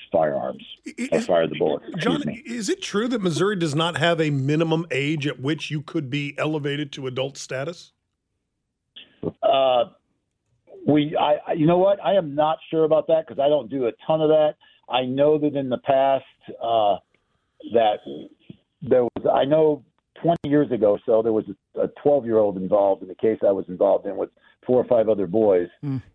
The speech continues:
Speaker 1: Um, and at that time, he could not be certified because he was twelve. Uh, I honestly, uh, don't know the, the minimum age.
Speaker 2: Okay.
Speaker 1: I apologize for that.
Speaker 2: No, no, I, uh, it's fine. We,
Speaker 1: Doesn't,
Speaker 2: we
Speaker 1: doesn't
Speaker 2: appreciate your
Speaker 1: usually come
Speaker 2: expertise.
Speaker 1: up. We usually, yeah, we usually don't have any,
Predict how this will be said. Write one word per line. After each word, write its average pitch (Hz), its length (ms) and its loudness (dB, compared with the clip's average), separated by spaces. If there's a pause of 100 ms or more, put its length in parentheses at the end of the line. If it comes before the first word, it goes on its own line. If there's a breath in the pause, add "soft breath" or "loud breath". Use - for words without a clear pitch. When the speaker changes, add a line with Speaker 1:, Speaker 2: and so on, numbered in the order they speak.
Speaker 1:
Um, 95 420 0
and 147 120 0
at 113 120 -2
that 123 260 0
time, 107 340 0
he 104 200 -6
could 95 160 -6
not 104 320 0
be 98 220 -10
certified 98 480 2
because 87 320 0
he 90 80 -4
was 82 160 -2 (140)
twelve. 87 360 4 (480 soft breath)
Uh, - 40 -2
I 90 300 2
honestly, 131 540 0 (400)
uh, 101 120 4
don't 123 400 0
know 117 260 4
the, 104 180 -6 (120)
the 101 80 -4
minimum 101 420 -2
age. 78 260 0 (240)
Speaker 2:
Okay. - 140 -8
Speaker 1:
I 90 120 2
apologize 80 520 2
for - 60 -16
that. 80 80 0
Speaker 2:
No, 80 100 4
no, 160 240 0
I, 156 220 0
uh, - 640 -12
it's - 180 -18
fine. 180 300 -6 (360)
We, - 80 -10
Speaker 1:
Doesn't, 160 260 2
Speaker 2:
we - 80 -4
Speaker 1:
doesn't 123 80 0
Speaker 2:
appreciate 160 280 2
your 151 140 4
Speaker 1:
usually 123 160 4
come - 80 -10 (140)
Speaker 2:
expertise. 87 160 2
Speaker 1:
up. - 40 -20
We 120 180 -10
usually, - 200 -2 (280)
yeah, 135 160 4
we 120 140 -2
usually 139 380 2
don't 127 220 2
have 120 200 2
any, 110 200 -6